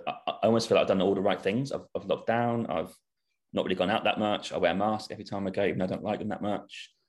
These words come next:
I've done all, double vaccinated, all the things been asked, and yet we're kinda still, like, partially got rules imp-, imposed on us. I'm like, I just don't get where it's going.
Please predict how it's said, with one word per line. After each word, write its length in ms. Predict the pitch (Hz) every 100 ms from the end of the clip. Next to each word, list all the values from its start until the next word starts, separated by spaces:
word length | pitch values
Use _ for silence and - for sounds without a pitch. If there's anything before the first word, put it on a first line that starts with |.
| _
I've 120 | - 107
done 80 | -
all, 280 | 110 110 -
double 200 | 98 98
vaccinated, 520 | 101 - 92 95 -
all 340 | 110 113 113 110
the 120 | 98
things 360 | - 98 95 92
been 100 | 92
asked, 400 | 90 85 - -
and 100 | 90
yet 220 | 92 - _ -
we're 100 | 95
kinda 240 | - 95
still, 280 | 92 - 90
like, 340 | 87 82 - - _ _ _ _ _ -
partially 680 | 98 87 - 87 82 80 - _ _
got 180 | 95 -
rules 280 | 90 90 87
imp-, 200 | 92 -
imposed 440 | 95 - 90 82
on 100 | 82
us. 160 | 58 -
I'm 100 | 95
like, 140 | 95 - _ _ _ _ _ -
I 60 |
just 100 | -
don't 180 | 95 87
get 160 | 90 -
where 140 | 92
it's 140 | 82 -
going. 340 | 90 87